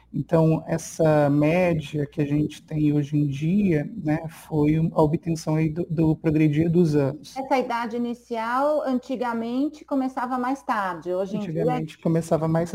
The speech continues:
Speaker 1: mais tarde, e ela
Speaker 2: Já
Speaker 1: foi caindo com o passar dos séculos, né? E a gente vê, inclusive, agora no, no século vinte, vinte, vinte e um, a gente vê realmente que progrediu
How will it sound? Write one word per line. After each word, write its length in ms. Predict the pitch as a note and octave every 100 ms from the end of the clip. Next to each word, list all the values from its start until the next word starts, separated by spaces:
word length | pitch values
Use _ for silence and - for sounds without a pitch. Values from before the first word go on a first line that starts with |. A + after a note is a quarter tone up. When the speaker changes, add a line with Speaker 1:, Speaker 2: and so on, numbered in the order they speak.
| -
Speaker 1:
mais 240 | E3 E3 D#3+
tarde, 580 | E3+ D3 C#3 C3 C#3 -
e 80 | D3+
ela 180 | D3 G3
Speaker 2:
Já 60 |
Speaker 1:
foi 640 | F#3+ E3+ E3+ E3+ E3+ F3+ - -
caindo 720 | G3 F#3 F3+ G3 A#3 G#3+ F#3+
com 200 | F#3+ F#3+
o 40 |
passar 380 | F#3 G#3+ - F3
dos 160 | F3+ G3
séculos, 500 | D#3 C3+ - D3 C#3
né? 220 | E3 G#3+ - - - - -
E 180 | D#3+ E3+
a 60 |
gente 260 | F3 G#3 A3+
vê, 180 | E3+ F3+
inclusive, 540 | G3+ F3+ D#3 E3 D#3+
agora 300 | D#3 D3 D3
no, 220 | D3 C#3+
no 840 | D3 D#3 D3+ D3 C#3+ C#3 C#3 C3+ C#3
século 640 | - D3 D3 D3+ D3 D3
vinte, 400 | D3 D#3+ - - E3 -
vinte, 460 | C#3 D#3+ G3 -
vinte 320 | C#3+ D3+ D3+
e 60 | D#3
um, 160 | D3+ F#3
a 40 |
gente 300 | F#3+ G3+ -
vê 240 | F3+ D#3+
realmente 500 | E3+ F3 E3+ E3 - -
que 280 | F3+ F3 E3+ -
progrediu 600 | F3 F3 E3+ D#3 D#3